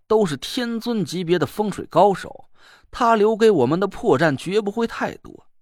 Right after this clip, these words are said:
要是我不能迅速找到地下温泉的入口，鬼知道下一秒钟会出什么变数来。其实吧，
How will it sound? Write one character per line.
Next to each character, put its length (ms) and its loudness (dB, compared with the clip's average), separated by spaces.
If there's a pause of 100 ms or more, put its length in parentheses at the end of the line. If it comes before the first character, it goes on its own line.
(1120)
要 240 4
是 100 -4
我 120 4
不 200 -2
能 160 2
迅 260 -4
速 200 -4
找 260 2
到 140 0
地 160 -8
下 180 0
温 180 -2
泉 200 -4
的 80 -4
入 200 -8
口， 380 -18 (380)
鬼 280 -2
知 120 -6
道 120 4
下 360 0
一 100 0
秒 240 2
钟 220 0
会 200 -2
出 240 -8
什 160 -2
么 120 -4
变 280 0
数 180 -6
来。 180 -6 (1300)
其 240 -4
实 240 -8
吧， 300 -10